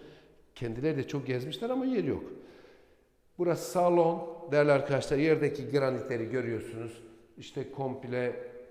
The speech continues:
alçı, deprem yönetmenliği, kalorifer sistemi. Burada bir ayak yolu var. Ve burası da mutfağımız.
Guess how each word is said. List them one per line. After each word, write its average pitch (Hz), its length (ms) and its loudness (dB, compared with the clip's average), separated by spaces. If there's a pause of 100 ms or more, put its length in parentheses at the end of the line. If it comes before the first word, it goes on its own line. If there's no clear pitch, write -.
alçı, 117 640 -2
deprem 117 420 0
yönetmenliği, 110 800 -2 (280)
kalorifer 113 520 -4
sistemi. 107 540 -10
Burada 117 280 -2
bir 110 80 -2
ayak 107 300 0
yolu 107 220 -4
var. 135 140 0 (420)
Ve 123 200 -2
burası 127 440 2
da 143 220 2 (440)
mutfağımız. 139 720 0